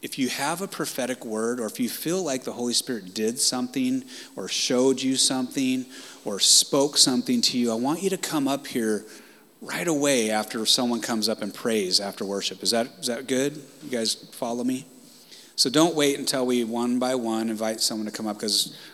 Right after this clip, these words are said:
we'll be ready to wrap the meeting up pretty much. I do have a couple prophetic words that I'm feeling stirred for already, but if you have something, I want you to, to make a beeline up here for, behind whoever's praying to close out worship,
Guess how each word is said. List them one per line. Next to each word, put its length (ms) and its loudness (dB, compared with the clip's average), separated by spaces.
we'll 120 4
be 120 6
ready 260 4
to 120 0
wrap 260 2
the 80 -2
meeting 320 4
up 200 -4
pretty 200 -4
much. 500 -2
I 140 2
do 180 6
have 160 0
a 60 -2
couple 240 -4
prophetic 440 -6
words 380 0
that 160 -2
I'm 240 -4
feeling 420 -6
stirred 380 -2
for 260 -8
already, 440 -4
but 280 -4
if 180 -10
you 200 2
have 280 -2
something, 380 0
I 80 -8
want 380 -4
you 100 -4
to, 240 -2
to 160 -6
make 260 -4
a 40 -6
beeline 540 4
up 180 4
here 280 2
for, 160 -8
behind 420 2
whoever's 380 0
praying 540 0
to 80 -6
close 320 0
out 160 -2
worship, 520 -4